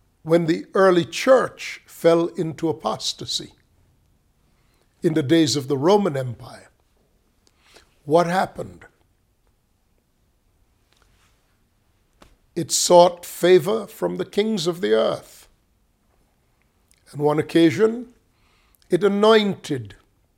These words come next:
the son of Charles Martel, Charlemagne, to be the Holy Roman Emperor, eventually hoping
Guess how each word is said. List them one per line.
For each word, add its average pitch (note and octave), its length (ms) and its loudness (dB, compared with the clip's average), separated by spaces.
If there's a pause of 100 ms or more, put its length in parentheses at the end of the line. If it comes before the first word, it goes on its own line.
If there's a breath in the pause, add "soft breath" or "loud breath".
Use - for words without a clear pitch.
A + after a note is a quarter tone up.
(880)
the D#3 80 -2
son E3 380 0
of D3+ 120 -6
Charles D#3 480 0
Martel, D#3 680 -6 (480)
Charlemagne, C#3+ 760 -4 (1080)
to D3 100 -6
be F3 440 -4
the E3 80 -6
Holy E3+ 600 -2
Roman D#3+ 680 -2 (140)
Emperor, F#3+ 500 -6 (2750)
eventually A3 680 2
hoping D3 580 -4